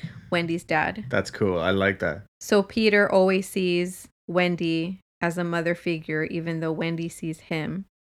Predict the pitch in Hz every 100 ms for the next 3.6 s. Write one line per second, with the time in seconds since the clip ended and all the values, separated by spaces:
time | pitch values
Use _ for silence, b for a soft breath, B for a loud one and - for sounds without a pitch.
0 | _ 180 165 165 156 156 156 160 - -
1 | - - - 113 98 85 - _ _ _
2 | _ 196 - 185 - 202 - 196 190 196
3 | 185 - 180 180 -